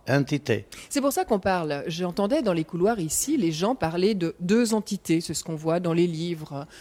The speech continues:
Speaker 2: Euh, et puis tout d'un coup, on entend trois en-, entités.
Speaker 1: Madame, chez nous, il y a trois l'histoire. Trois, trois, euh, euh,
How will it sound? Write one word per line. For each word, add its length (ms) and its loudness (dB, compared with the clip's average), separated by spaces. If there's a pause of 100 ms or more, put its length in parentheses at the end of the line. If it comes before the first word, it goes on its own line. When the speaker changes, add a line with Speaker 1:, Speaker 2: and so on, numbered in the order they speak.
(280)
Speaker 2:
Euh, 280 0
et 60 -8
puis 120 -6
tout 80 -2
d'un 100 4
coup, 120 4
on 40 6
entend 220 4
trois 400 6 (180)
en-, 160 0 (160)
entités. 600 -4 (500)
Speaker 1:
Madame, 500 6
chez 200 4
nous, 160 6
il 80 6
y 60 8
a 60 6
trois 380 6
l'histoire. 680 -2 (1080)
Trois, 500 6
trois, 400 8
euh, 340 2 (140)
euh, 200 0